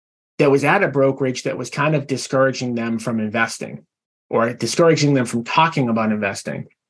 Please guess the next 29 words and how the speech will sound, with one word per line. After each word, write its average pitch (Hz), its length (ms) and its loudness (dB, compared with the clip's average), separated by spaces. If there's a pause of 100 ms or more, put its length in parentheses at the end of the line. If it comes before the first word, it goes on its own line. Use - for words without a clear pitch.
(440)
So 190 260 4
every, 208 640 4 (440)
you 165 120 6
know, 147 160 4
month 175 380 2
or 170 80 0
so, 135 300 -2
I 131 140 0
would 139 180 -2
bump 143 240 -6
into 135 360 -4
another, 135 440 2
what 120 200 -2
I 127 120 -2
would 135 200 -4
call 123 260 -2
today, 127 520 0
an 120 180 -12
agent 127 380 -2
investor. 113 680 -4 (720)
And 143 380 0
I 139 100 2
would 135 160 2
bump 139 220 0
into 208 260 2
them 135 220 0
and 127 120 -2
they 123 120 -4
would 120 180 -8